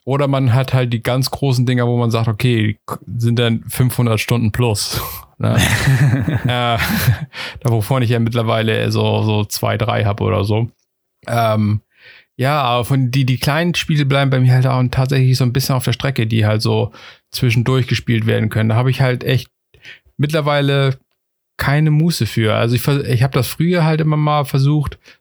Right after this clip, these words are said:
Speaker 1: so, so, so kleine Teile irgendwie halt auch, als das noch ganz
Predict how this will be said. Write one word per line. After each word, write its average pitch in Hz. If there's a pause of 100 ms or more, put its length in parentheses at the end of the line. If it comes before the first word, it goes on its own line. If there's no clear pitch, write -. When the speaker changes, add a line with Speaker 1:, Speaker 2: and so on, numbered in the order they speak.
Speaker 1:
so, 135
so, 127
so 123
kleine 131
Teile 131 (180)
irgendwie 117
halt 107
auch, 107 (420)
als 117
das 117
noch 117
ganz 120